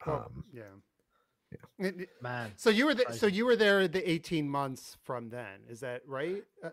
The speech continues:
Speaker 2: So, so, um, actually with, uh, my contract, it was, I kinda got a bit lucky. Um,
Speaker 1: Okay.
Speaker 2: originally the, uh, the building I was working in, we were, a lot of the testers were off-site.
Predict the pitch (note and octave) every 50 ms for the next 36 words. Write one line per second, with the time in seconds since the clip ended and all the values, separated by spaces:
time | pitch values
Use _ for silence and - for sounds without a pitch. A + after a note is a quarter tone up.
0 | - - - - - B2+ - - C2 C#2 C#2+ - - - _ _ _ _ - -
1 | - C3+ C3 B2+ B2 B2 A#2+ - - A2 A#2 A2+ A2 G#2+ G2+ F#2 E2+ E2 D#2+ -
2 | _ - B2 C#3+ C3+ - C3+ A#2+ G#2+ G2 G2 - - G#2+ G#2 G2+ F#2+ E2+ D#2+ D2
3 | - - - G2 A#2 C#3 C#3 - C#3+ A#2 A2 F#2+ - A2+ G2+ G2 F#2+ - - -
4 | G2 G2 F#2 F#2 F#2 F2 - - - _ _ _ _ - - _ _ _ _ _
5 | _ _ - - - - D3 C#3 C#3 A#2 B2+ A2+ G#2+ G2 B2+ A2 G#2 A2 G#2+ G2
6 | - G2+ G#2 B2 B2 - - _ G2+ G#2 G2+ G2 F#2 E2+ D#2+ D#2+ - F3 E3 -
7 | E3+ D#3 D#3 - - A2 B2 C#3+ D#3 C#3 A2 B2+ B2 A#2 A2+ A#2 A#2+ A#2+ A2+ -
8 | _ A2+ A2 A2 A2 G#2+ G#2 G#2 G2+ G2 F#2+ F2+ F2 E2 D#2+ - _ _ _ _
9 | _ _ _ _ _ A2 G#2 B2+ C3 C3 B2+ B2 A#2 A2+ A2 - A#2+ G#2+ - A#2
10 | G#2 G#2 G2 F#2+ G#2+ G#2+ G2 F#2+ G2+ G2 F#2+ F#2 F2+ D#2+ - _ _ _ - G2+
11 | G#2 A2 A2+ A2+ G#2+ - - - A2 G2+ - - G2 F#2 - - G2 F2+ - -
12 | D#2+ D#2+ D2+ - - - F#2+ D#2+ D2+ C2+